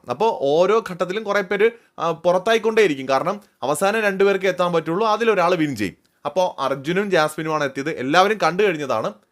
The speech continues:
So എനിക്ക് ഇവിടെ just പറയാനുള്ളത് ജാസ്മിൻ്റെ പെർഫോമൻസിനെയാണ്. അതായത്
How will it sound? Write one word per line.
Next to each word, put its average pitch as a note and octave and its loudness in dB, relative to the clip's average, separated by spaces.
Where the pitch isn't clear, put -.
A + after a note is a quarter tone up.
So A3 2
എനിക്ക് G#3+ 0
ഇവിടെ G#3+ 2
just D#3+ -6
പറയാനുള്ളത് F#3 0
ജാസ്മിൻ്റെ D#3+ -2
പെർഫോമൻസിനെയാണ്. D3 -4
അതായത് F#3 2